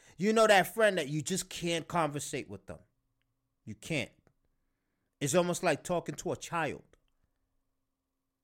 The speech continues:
That they can't have a civilized conversation 'cause they either, either pout at you,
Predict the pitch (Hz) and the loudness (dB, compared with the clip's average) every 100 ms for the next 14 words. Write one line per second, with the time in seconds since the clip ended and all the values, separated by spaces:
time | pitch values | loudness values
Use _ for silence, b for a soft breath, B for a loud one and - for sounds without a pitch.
0 | _ _ _ _ _ _ _ _ _ - | _ _ _ _ _ _ _ _ _ 0
1 | 156 160 185 190 - 214 190 185 190 170 | 2 4 2 2 0 0 2 2 2 2
2 | - 185 175 160 151 180 151 135 - 156 | -2 -2 0 0 0 -2 -4 -4 -4 -6
3 | - 92 - _ _ _ _ _ _ - | -6 -12 -16 _ _ _ _ _ _ -8
4 | 139 123 180 190 156 143 160 151 117 - | -4 0 2 2 0 -6 -4 -4 -4 -6
5 | 202 190 156 101 - 92 | 0 2 0 -4 -8 -16